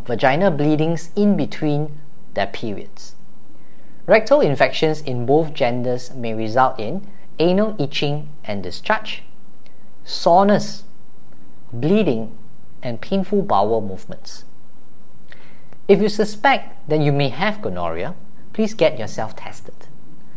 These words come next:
Diagnosis can be obtained easily by either, one,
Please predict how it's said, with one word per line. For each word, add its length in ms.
Diagnosis 580
can 180
be 120
obtained 520
easily 520
by 220
either, 440
one, 340